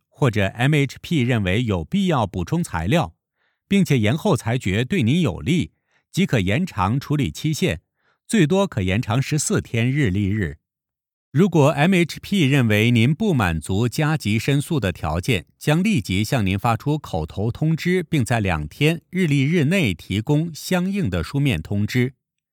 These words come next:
您的申诉请求将按照标准申诉流程进行处理。如果您已经完成M H P投诉和或申诉流程，但对问题的裁决结果并不满意，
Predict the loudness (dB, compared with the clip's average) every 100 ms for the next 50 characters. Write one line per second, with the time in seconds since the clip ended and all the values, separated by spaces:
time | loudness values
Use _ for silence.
0 | _ _ _ 0 4 4 4 0 0 -2
1 | 0 -2 0 0 2 2 2 2 2 2
2 | 2 2 2 0 -2 -2 -2 0 0 0
3 | 0 -2 -4 -2 -2 -2 -2 -2 -2 -2
4 | 0 0 -2 _ _ _ _ _ _ _
5 | _ _ _ _ _ _ _ _ 0 4
6 | 6 6 4 4 4 2 2 2 0 0
7 | 2 2 2 -2 -4 -2 -2 0 -2 0
8 | 0 0 0 -2 0 0 2 2 0 0
9 | 0 0 0 0 -2 -2 _ _ 0 2
10 | 4 2 2 0 -2 -2 0 0 0 0
11 | 0 -2 0 -2 -2 -2 -2 -2 -2 -4
12 | -4 -2 -2